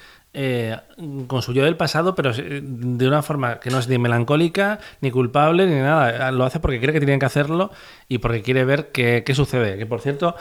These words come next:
mientras hablábamos, estaba leyendo unos tweets internacionales de respuesta a, mm, eh, Cerrar los ojos y, por ejemplo, Bilge, eh, Biri, que es,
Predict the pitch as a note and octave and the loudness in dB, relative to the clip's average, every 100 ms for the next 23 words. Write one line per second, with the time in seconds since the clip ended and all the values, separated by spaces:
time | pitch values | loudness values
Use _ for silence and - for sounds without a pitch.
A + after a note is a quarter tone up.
0 | - - C3 A2+ G#2 B2 C3+ D3+ D#3 C#3 | -14 -6 -2 -2 -2 2 4 4 4 4
1 | C#3 C#3 C#3+ D#3 D3 C#3+ C#3+ - C#3+ F3 | 2 4 2 2 2 4 2 2 2 2
2 | - G#3+ C#3+ C3 B2+ C3 C3 C#3+ C#3 B2 | 0 -4 0 0 2 2 2 2 2 0
3 | A#2 C3+ B2 C3+ C3 - - - - C3 | -2 -6 -4 -4 -6 -12 -20 -10 0 2
4 | A#2+ A#2+ A2+ G#2+ G#2 G#2 G#2+ - B2 A2 | 4 4 2 -2 -4 -8 -10 -6 -4 -2
5 | G#2 G#2 - A#2+ B2 C3 C#3+ E3 D#3+ B2 | -2 -4 0 0 2 0 0 -2 -4 -4
6 | A2 B2+ B2 C3+ A#2+ C3+ C3+ - - _ | -4 -2 0 -2 0 0 0 -6 -12 _
7 | _ B2 A2+ A2 G#2 A#2 D3 D#3+ D3 B2 | _ -6 -4 -4 -4 -4 -4 -6 -6 -8